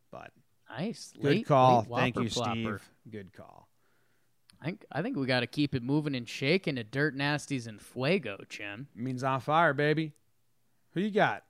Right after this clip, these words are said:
Speaker 1: Speed read some for me.
Speaker 2: I'll speed read some, Jim, and this goes back to my Cubs starting pitchers. Who Darvish? Yu Darvish, our guy. Uh, Jim, I'm, I'm gonna lock in on one stat 'cause I, I know you and I are both impressed by this. His last four starts,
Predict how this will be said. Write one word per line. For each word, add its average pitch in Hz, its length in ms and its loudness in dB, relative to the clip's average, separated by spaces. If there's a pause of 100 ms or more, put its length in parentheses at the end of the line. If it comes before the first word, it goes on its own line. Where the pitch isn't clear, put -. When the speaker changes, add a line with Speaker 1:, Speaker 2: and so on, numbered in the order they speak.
Speaker 1:
Speed 202 340 -4
read 135 220 -2
some 101 220 -14
for 92 200 -20
me. - 80 -20 (800)
Speaker 2:
I'll 160 180 8
speed 175 340 2
read 160 240 4
some, 151 300 0
Jim, 180 280 2
and 127 160 -6
this 165 160 2
goes 180 260 6
back 170 280 10
to 165 80 -2
my 143 160 4
Cubs 165 380 4
starting 151 340 6
pitchers. 143 520 0 (260)
Who 277 280 4
Darvish? 233 680 6 (100)
Yu 214 340 2
Darvish, 208 540 6
our 139 80 6
guy. 135 640 6 (400)
Uh, 135 200 6
Jim, 180 440 2
I'm, 185 260 2
I'm 185 180 4
gonna 285 140 2
lock 147 320 4
in 139 120 4
on 123 200 0
one 147 220 4
stat 156 500 2
'cause 120 260 -6
I, 123 240 0
I 131 140 2
know 151 180 4
you 135 260 2
and 123 80 -2
I 147 180 6
are 117 100 4
both 120 280 -2
impressed 131 380 -2
by 110 140 -4
this. 104 200 -10
His 185 200 0
last 147 420 8
four 226 220 6
starts, 175 500 2